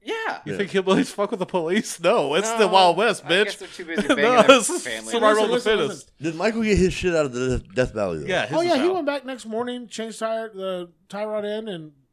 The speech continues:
Speaker 4: it drove right the fuck out.
Speaker 3: Oh, okay.
Speaker 2: When it was dry.
Speaker 4: Yeah, when it was
Speaker 1: Oh,
Speaker 3: yeah.
Speaker 4: dry. Um, they put a, a new drive shaft in the Jeep, and, um, they made it, like, five foot and it fell out again.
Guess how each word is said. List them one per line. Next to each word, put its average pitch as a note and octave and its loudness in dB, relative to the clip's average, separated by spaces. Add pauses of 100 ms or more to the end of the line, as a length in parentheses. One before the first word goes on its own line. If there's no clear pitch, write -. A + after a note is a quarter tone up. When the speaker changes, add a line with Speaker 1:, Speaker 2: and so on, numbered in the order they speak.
(100)
Speaker 4:
it F3+ -12
drove E3+ -10
right F#3 -8
the - -20
fuck A3 -8
out. D4 -8
Speaker 3:
Oh, D3+ -12
okay. D3 -12
Speaker 2:
When C#3+ -12
it C#3 -10
was G#2 -16
dry. G2+ -10 (120)
Speaker 4:
Yeah, A2+ -6
when G3+ -6
it F3 -6 (120)
was A2 -6
Speaker 1:
Oh, - -6
Speaker 3:
yeah. F3 -6 (420)
Speaker 4:
dry. G3 -4
Um, F3 -10
they G3 -6
put G#3+ -2
a, F3+ 2
a F3 -4
new F#3+ -2
drive F#3 -6
shaft F#3 -8
in E3+ -10
the D#3+ -12
Jeep, F#3 -10 (440)
and, D#3+ -4
um, C#3+ -6 (120)
they D#3+ -6
made E3+ -6
it, D#3+ -16
like, D3+ -16
five D#3+ -8
foot F#3 -18
and C3+ -20
it - -20
fell D#3+ -6
out D3 -6
again. B2+ -14